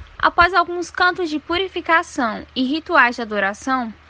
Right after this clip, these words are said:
o corpo é colocado na pira funerária, com a cabeça para o norte ou para o sul. Um parente próximo, geralmente o filho mais velho,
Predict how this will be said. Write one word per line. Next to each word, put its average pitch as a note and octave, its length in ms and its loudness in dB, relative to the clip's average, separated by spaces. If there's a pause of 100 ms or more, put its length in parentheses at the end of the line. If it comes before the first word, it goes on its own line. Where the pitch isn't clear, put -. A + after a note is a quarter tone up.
(100)
o - 60 -16
corpo C#4+ 320 0
é C#4+ 60 -2
colocado C4 600 0
na B3+ 180 -2
pira D#4+ 500 -6 (340)
funerária, - 720 -4 (480)
com - 80 2
a C4 80 6
cabeça B3+ 400 -4
para B3 260 2
o E4+ 40 -4
norte C#4 640 -4
ou C4+ 120 0
para E4 240 -2
o C5 60 -6
sul. - 220 -14 (760)
Um D4 140 0
parente D#4+ 400 0
próximo, A#3+ 760 0 (220)
geralmente C#4 580 -2
o B3 40 -14
filho A#3 180 -6
mais A#3+ 280 -2
velho, A3 340 -4